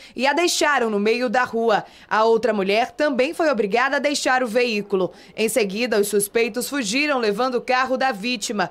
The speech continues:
O samu esteve no local, mas Lindinalva não resistiu aos ferimentos. A amiga dela não ficou machucada. Logo após o crime, a Guarda Civil foi avisada de que os bandidos estavam em fuga em dois carros.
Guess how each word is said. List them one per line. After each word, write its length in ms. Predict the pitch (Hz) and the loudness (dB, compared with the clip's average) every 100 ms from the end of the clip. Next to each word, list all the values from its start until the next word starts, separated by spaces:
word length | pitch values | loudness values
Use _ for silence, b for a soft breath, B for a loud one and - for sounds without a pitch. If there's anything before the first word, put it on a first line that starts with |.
| B B - | B B -4
O 120 | 226 | -2
samu 420 | 247 190 190 262 | 0 0 2 0
esteve 420 | 320 - 277 254 | 0 0 0 0
no 120 | 269 | 0
local, 500 | 294 311 302 254 196 B B - | 0 0 0 2 0 B B -2
mas 260 | 226 233 | -2 -2
Lindinalva 720 | 226 240 208 196 214 247 226 | -4 -4 -2 0 2 2 0
não 280 | 240 233 302 | -2 0 0
resistiu 540 | 349 302 320 - 262 247 | 0 -2 -6 -4 0 0
aos 200 | 240 233 | 0 0
ferimentos. 720 | 226 262 226 202 196 190 - B B | -2 0 0 -2 -2 -6 -8 B B
A 140 | 208 220 | -2 0
amiga 360 | 214 226 208 | 0 -2 0
dela 360 | 185 214 233 247 | 0 2 2 2
não 200 | 240 262 | 0 -2
ficou 360 | 302 320 269 254 | -4 -2 0 2
machucada. 840 | 262 - 277 247 220 202 185 165 B B | 0 -2 -4 0 0 2 0 -2 B B
Logo 300 | 214 233 226 | 2 4 4
após 340 | 220 226 220 214 | 2 2 0 0
o 80 | |
crime, 380 | 220 240 294 339 | -2 -2 0 0
a 100 | 277 | 0
Guarda 320 | 240 233 226 | 2 2 2
Civil 380 | 233 226 190 240 | -2 -4 -4 -2
foi 160 | 240 226 | 0 0
avisada 560 | 214 196 165 233 254 | 0 -2 0 0 0
de 100 | 226 | -2
que 120 | 233 262 | -4 -4
os 80 | 214 | -2
bandidos 420 | 233 262 302 277 | -2 -2 -2 -4
estavam 500 | 285 311 302 302 330 | -4 -2 -2 -2 -4
em 80 | 339 | -6
fuga 380 | - 320 285 | -2 -2 0
em 80 | 311 | -2
dois 240 | 311 320 - | -2 -2 -2
carros. 500 | 269 254 208 180 | 0 0 -2 -6